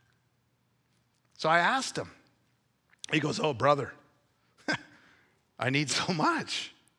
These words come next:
Generosity doesn't start after you make the first million or the second million. It starts when you have nothing.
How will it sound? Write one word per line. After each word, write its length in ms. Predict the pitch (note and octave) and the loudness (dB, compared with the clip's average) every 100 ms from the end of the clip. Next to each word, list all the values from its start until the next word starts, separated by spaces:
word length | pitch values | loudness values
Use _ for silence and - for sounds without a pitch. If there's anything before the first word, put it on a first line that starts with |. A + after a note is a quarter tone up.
| _ _ - - | _ _ -18 0
Generosity 800 | C#3 C4+ C4+ A#3+ C4+ - B3+ G#3 | 6 8 8 8 6 6 6 6
doesn't 420 | F3 B3+ A#3+ G#3+ | 8 8 6 2
start 440 | - A3+ A#3+ B3 - - - | 4 8 10 8 2 0 10
after 400 | A#3+ C4+ - B3 | 10 10 6 2
you 180 | A#3+ A#3+ | 4 6
make 340 | A#3+ B3 - | 6 6 4
the 120 | A#3 | 0
first 400 | - A3+ A#3 - | 4 4 4 2
million 440 | B3 A3+ A#3 G3+ E3 - - | 4 6 6 4 0 -4 4
or 160 | A#3 | 6
the 100 | A3+ | 6
second 500 | G#3+ B3+ B3+ C4 A#3+ | 4 6 6 6 -2
million. 360 | A3 A3 G3 E3 - | 2 2 2 0 2
It 160 | A3+ F#3+ | 4 4
starts 540 | - B3 B3 C4 F#3 | 4 6 8 8 4
when 140 | G#3+ G#3+ | 2 4
you 100 | F#3 | 6
have 220 | F#3 E3 | 6 4
nothing. 840 | G#3 C4 D#4 D4+ C4+ A#3+ D3+ | 2 6 6 6 4 2 2